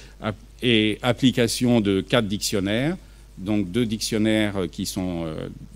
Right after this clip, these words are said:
qui font partie du, du, d'Unitex et deux dictionnaires qu'on a conçus spécifiquement, euh, pour le projet.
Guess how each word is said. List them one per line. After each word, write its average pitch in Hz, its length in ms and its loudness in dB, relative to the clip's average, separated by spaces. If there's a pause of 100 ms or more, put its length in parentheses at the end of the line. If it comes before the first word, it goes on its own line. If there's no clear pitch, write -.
(120)
qui - 140 -12
font 98 120 -4
partie 98 380 -6
du, 87 220 -6
du, 76 240 -12 (280)
d'Unitex 92 640 -4 (160)
et 92 180 -2
deux 92 220 -2
dictionnaires 101 540 -4
qu'on 90 140 -4
a 85 60 -4
conçus 104 520 -6 (280)
spécifiquement, 107 920 -4
euh, 95 140 -2
pour 101 240 -4
le 92 60 -2
projet. 98 440 -4